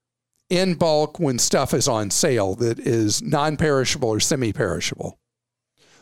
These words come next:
And that's like, "Oh, duh. Who doesn't know that?" But I also do something else. When something's on the list and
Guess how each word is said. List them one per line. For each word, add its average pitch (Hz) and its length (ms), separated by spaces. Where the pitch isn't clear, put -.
And 127 420
that's 135 240
like, 123 220
"Oh, 139 300
duh. 151 540
Who 175 80
doesn't 156 240
know 135 220
that?" 147 420
But 135 140
I 143 80
also 202 340
do 156 200
something 139 420
else. 156 420
When 147 500
something's 190 480
on 165 160
the 147 80
list 160 480
and 135 520